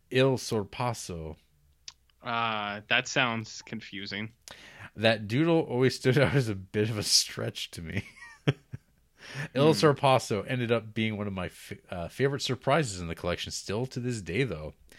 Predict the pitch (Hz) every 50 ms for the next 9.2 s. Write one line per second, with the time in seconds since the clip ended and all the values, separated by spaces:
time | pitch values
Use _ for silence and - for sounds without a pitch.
0 | - - - - - - - 135 143 147 135 120 117 110 117 123 113 - 101 98
1 | 95 87 90 90 85 82 80 - - 95 95 90 - 92 98 92 - - 87 82
2 | 80 80 - - 85 80 78 - - - - - - - 101 98 - - 113 117
3 | 113 - - - - 90 82 78 - - 101 95 - - 87 - - - - 98
4 | 95 - - 92 98 95 - - 98 95 95 - - 87 - - 85 85 87 -
5 | - 117 117 127 - _ _ _ _ - 117 120 123 123 123 _ _ - - -
6 | - - - 113 123 110 110 104 - _ _ _ _ _ _ _ - - _ _
7 | - 107 - 120 107 95 - - - - - - - - 127 123 117 117 139 139
8 | 151 151 156 139 135 - 131 123 123 117 - - - 120 117 117 113 127 131 131
9 | - 160 170 185